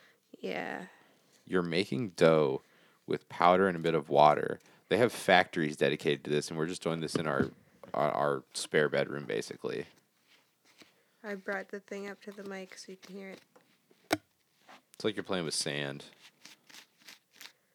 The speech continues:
Speaker 2: Is really what it reminds me of. Um, so after you've
Speaker 1: This is
Speaker 2: used
Speaker 1: real
Speaker 2: your
Speaker 1: dry. Maybe I should put more water in this.
Speaker 2: Just a tiny bit, I think.
Speaker 1: Maybe. I'm gonna, I'm gonna knead it with my hands, though.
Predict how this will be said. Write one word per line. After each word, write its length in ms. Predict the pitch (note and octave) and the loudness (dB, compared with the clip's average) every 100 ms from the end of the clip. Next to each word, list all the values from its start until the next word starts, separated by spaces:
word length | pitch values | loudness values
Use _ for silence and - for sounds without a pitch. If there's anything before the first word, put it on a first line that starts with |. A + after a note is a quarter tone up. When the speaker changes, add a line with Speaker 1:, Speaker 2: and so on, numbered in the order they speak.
| _ _ _ _ _ _ _ _ - | _ _ _ _ _ _ _ _ -16
Speaker 2:
Is 120 | D#2+ | -8
really 240 | D#2+ D2+ D2 | -4 -2 -2
what 180 | C#2+ | -4
it 100 | C#2+ | -6
reminds 340 | - D2 D2 D#2 | -8 -10 -10 -12
me 140 | C#2+ | -12
of. 220 | D2 D2 - _ _ _ _ - - - _ _ | -10 -12 -16 _ _ _ _ -20 -20 -20 _ _
Um, 400 | E2+ E2+ E2+ E2+ | -2 0 0 -2
so 140 | - A2+ | 2 8
after 260 | C#3 D#3 | 8 6
you've 180 | C#3+ A2 | -2 -4
Speaker 1:
This 60 | - | -2
is 40 | |
Speaker 2:
used 120 | - A3+ | 0 2
Speaker 1:
real 140 | A#3 | 2
Speaker 2:
your 80 | - | 2
Speaker 1:
dry. 520 | G#3+ A#3 G#3 G3+ F#3 _ _ _ _ A3+ | 4 4 4 2 -4 _ _ _ _ -14
Maybe 180 | A#3 G#3+ | -10 -10
I 40 | |
should 280 | - A3 F#3+ - _ A3+ | -12 -20 -20 -20 _ -16
put 120 | G#3+ | -14
more 160 | F#3+ | -12
water 300 | F#3+ G#3+ A#3 | -12 -12 -12
in 100 | - | -12
this. 240 | - G#3 - | -14 -16 -10
Speaker 2:
Just 220 | F3+ D#3+ | -10 -8
a 40 | |
tiny 320 | F2 D2+ D#2+ D#2 | -2 0 0 0
bit, 220 | - - | -2 -2
I 80 | - | -6
think. 540 | - - - - A3+ | -8 -12 -10 -12 -14
Speaker 1:
Maybe. 400 | A3+ G3+ G3+ G3+ - | -12 -12 -10 -14 -12
I'm 100 | A3 | -8
gonna, 240 | G#3+ G3+ F#3+ | -6 -6 -6
I'm 100 | G3+ | -4
gonna 180 | G#3 G3+ | -2 -2
knead 200 | F#3+ F3+ | -2 -2
it 80 | E3+ | -4
with 120 | E3+ | -6
my 100 | F3 | -8
hands, 380 | F3+ F3+ F#3+ - | -10 -10 -12 -14
though. 240 | G#3 G3 | -14 -14